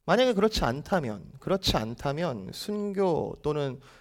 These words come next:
순교적 신앙이라는 것이 우리에게 어떤 의미를 가지는 걸까요?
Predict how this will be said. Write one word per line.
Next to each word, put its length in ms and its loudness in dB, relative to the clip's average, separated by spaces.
순교적 720 -2
신앙이라는 920 -2
것이 360 -2
우리에게 380 -2
어떤 380 -2
의미를 320 -4
가지는 380 -12
걸까요? 380 -16